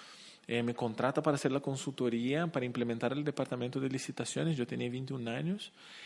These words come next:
y a los seis meses la persona que yo le capacité, implementé todo el procedimiento, la empresa ya estaba en licitaciones,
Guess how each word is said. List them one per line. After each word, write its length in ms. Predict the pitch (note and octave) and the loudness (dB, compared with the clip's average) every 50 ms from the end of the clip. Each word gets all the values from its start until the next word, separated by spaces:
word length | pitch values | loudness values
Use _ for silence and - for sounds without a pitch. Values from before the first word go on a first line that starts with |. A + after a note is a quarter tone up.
| - - - | -16 2 4
y 60 | C#3 | 6
a 60 | C3+ | 6
los 160 | C3+ C3+ C3 | 8 6 4
seis 260 | - - F#3 F3 E3 | 6 6 6 6 6
meses 260 | D#3+ D3+ D#3 D#3 F3 E3 | 4 2 4 4 6 4
la 120 | D#3 D3 | 6 6
persona 320 | C#3 B2+ - D3 C3+ C#3+ | 4 2 2 0 -2 0
que 100 | - C#3 | -2 2
yo 100 | B2 C3+ | 4 4
le 120 | C3+ C#3 C3+ | 4 4 2
capacité, 520 | - - - C#3 - - B2 - - C#3 | -2 -2 -2 -4 -4 -4 -4 -2 0 0
implementé 480 | C#3+ C#3+ C3 C#3 C3 B2+ B2+ B2 C3 C3 | 0 0 0 0 0 0 0 0 -2 0
todo 220 | - - C#3 C#3 | 2 4 4 6
el 140 | C#3+ C3+ B2+ | 6 4 2
procedimiento, 800 | - C#3 C3 - B2+ B2 A#2+ A#2+ C3+ C#3+ C#3+ C#3 C3+ C3+ C3+ C#3 | -2 -4 -2 -2 -2 -2 0 0 0 0 0 0 0 0 0 2
la 100 | C3+ C3 | 0 0
empresa 240 | B2+ B2 C3 C3 C#3+ | 0 0 0 0 0
ya 80 | C3 | 0
estaba 240 | C3 - - C#3+ C#3 | 0 0 0 0 0
en 160 | C#3+ C#3+ C#3 | 2 0 -2
licitaciones, 640 | C3+ C3 - C3+ - C#3+ C3 C3+ C3+ C#3+ D#3 D#3 - | -4 -2 -4 -2 -4 -2 0 0 2 2 0 -2 -4